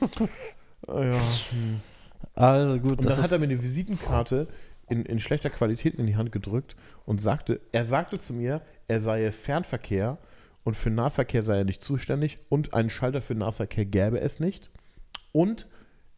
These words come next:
Speaker 1: er sagte, ich müsste mich an diese, ähm, Dialog-, Kundendialog-Hotline wenden oder diesen Kundendialog. Die haben eine eigene Abteilung dafür, Kundendialog. Etwas, was eigentlich selbstverständlich ist,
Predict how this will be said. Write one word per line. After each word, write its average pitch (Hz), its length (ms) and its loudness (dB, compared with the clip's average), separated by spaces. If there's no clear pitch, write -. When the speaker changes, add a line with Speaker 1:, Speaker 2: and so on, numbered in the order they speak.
Speaker 1:
er 117 100 2
sagte, 127 420 2
ich - 120 6
müsste - 240 4
mich 127 200 4
an - 120 6
diese, 143 520 4
ähm, 110 400 0
Dialog-, 120 840 0
Kundendialog-Hotline 104 1300 0
wenden 92 400 2
oder 101 200 0
diesen 95 380 -6
Kundendialog. 95 760 -4
Die 101 100 -2
haben 101 100 -2
eine - 100 -6
eigene 113 300 0
Abteilung - 440 2
dafür, - 340 -2
Kundendialog. 87 720 -4
Etwas, - 360 0
was 107 100 -4
eigentlich 107 240 0
selbstverständlich 110 600 -4
ist, 60 200 -8